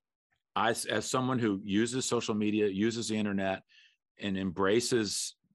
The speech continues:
you know, I'm, I'm no Luddite, <laughs> but, uh, as, but as someone who is also, you know, hopefully as a Christian sensitive to culture, I can also say that there is much about the internet that is being seized by the demonic,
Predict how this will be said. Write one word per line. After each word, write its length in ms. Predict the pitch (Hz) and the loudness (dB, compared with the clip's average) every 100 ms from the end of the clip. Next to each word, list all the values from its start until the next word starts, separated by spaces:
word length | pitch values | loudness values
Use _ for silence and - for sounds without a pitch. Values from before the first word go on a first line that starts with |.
| _ _ - | _ _ -6
you 140 | 101 | -2
know, 80 | 95 | 0
I'm, 160 | 98 101 | -2 -2
I'm 160 | 98 | 0
no 120 | 101 107 | 2 2
Luddite, 600 | 107 120 92 85 90 - _ _ _ | 2 0 -2 -4 -6 -10 _ _ _
<laughs> 320 | _ _ _ | _ _ _
but, 340 | - - - 165 - - - - _ - | -8 -4 -2 -4 -8 -18 -20 -20 _ -6
uh, 140 | 110 139 | -4 0
as, 240 | 113 104 - 101 | 0 -2 -4 -2
but 180 | 110 | -2
as 200 | 120 107 | 0 -2
someone 280 | - 127 123 | 0 0 2
who 180 | 110 104 | 2 2
is 120 | 98 | 2
also, 560 | 107 107 104 95 92 - | -2 -2 0 0 0 -4
you 120 | 110 98 | -8 -4
know, 140 | 90 | -2
hopefully 580 | 110 120 104 98 95 95 101 | -4 -4 -2 0 0 -2 -6
as 120 | 87 | -6
a 160 | 90 82 | -6 -8
Christian 380 | - 131 - 98 | -4 -4 -2 -4
sensitive 540 | - 107 104 92 92 90 - _ - | -4 -4 -4 -4 -4 -6 -12 _ -12
to 80 | 85 | -10
culture, 600 | - 143 151 101 90 92 - - _ | -4 -4 -2 -2 -4 -6 -14 -20 _
I 60 | 107 | -6
can 140 | 101 | -2
also 240 | 107 139 113 | 0 0 -2
say 360 | - 101 95 95 | -2 0 0 -2
that 180 | 92 | -4
there 220 | 98 95 95 | -4 -2 -2
is 160 | 90 | -2
much 320 | 92 101 110 | -2 -2 -4
about 300 | 101 92 90 | -4 -2 -2
the 100 | 95 | -2
internet 480 | 95 113 95 90 90 | -2 0 0 -2 -4
that 140 | 95 87 | -4 -4
is 100 | 80 | -4
being 240 | 92 87 | -6 -4
seized 500 | - - 95 101 - | -6 -4 -4 -4 -4
by 160 | 92 90 | -4 -4
the 100 | 87 | -6
demonic, 680 | 87 90 117 90 80 - | -6 -6 -4 -4 -8 -14